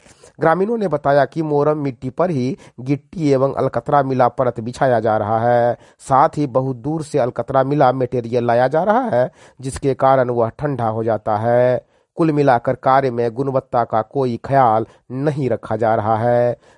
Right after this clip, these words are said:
ग्रामीणों ने यह भी बताया कि संवेदक द्वारा वर्तमान समय में कार्य कराया जा रहा है, लेकिन कार्यस्थल पर लगे बोर्ड में कार्य पूर्ण होने की तिथि सात दिसंबर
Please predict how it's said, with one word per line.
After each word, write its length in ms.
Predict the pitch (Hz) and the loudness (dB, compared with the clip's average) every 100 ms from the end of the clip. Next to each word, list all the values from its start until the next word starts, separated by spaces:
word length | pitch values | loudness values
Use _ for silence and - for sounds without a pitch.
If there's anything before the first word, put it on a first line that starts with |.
| - | -4
ग्रामीणों 380 | 160 170 202 196 | 0 2 0 0
ने 100 | 151 | 2
यह 200 | 147 139 | 2 0
भी 140 | 156 | -2
बताया 400 | 190 - 127 127 | -6 -2 0 0
कि 180 | 120 151 | 0 -6
संवेदक 520 | 143 135 135 147 165 | -6 -2 -2 0 0
द्वारा 400 | 151 127 120 120 - - - | 2 2 4 2 0 -12 -2
वर्तमान 480 | 139 127 151 165 156 | 0 0 0 2 0
समय 280 | 139 135 | -2 -2
में 160 | 131 131 | 0 -2
कार्य 300 | - 135 135 | 2 2 0
कराया 360 | 131 127 123 123 | 0 0 2 2
जा 200 | 127 143 | 2 2
रहा 220 | 185 165 | 2 2
है, 240 | 123 127 - _ - | 2 -2 -4 _ -4
लेकिन 340 | 135 - 135 - | -4 -4 -8 0
कार्यस्थल 640 | 139 143 147 135 - 160 | 2 2 -2 -8 -6 -6
पर 180 | 156 143 | -2 -2
लगे 300 | 131 131 127 | 0 0 0
बोर्ड 280 | 120 165 170 | 0 0 0
में 260 | 127 113 - - - | -2 -2 -4 -14 -2
कार्य 260 | 139 139 143 | 2 2 0
पूर्ण 280 | 165 160 | -4 -6
होने 300 | 143 135 135 | -4 -4 -4
की 160 | 123 123 | -6 -10
तिथि 480 | 120 151 127 113 113 _ _ | -12 -8 -6 -6 -8 _ _
सात 420 | - 143 151 151 | 0 4 4 0
दिसंबर 600 | 127 127 151 156 127 123 | -10 -4 -4 0 0 -2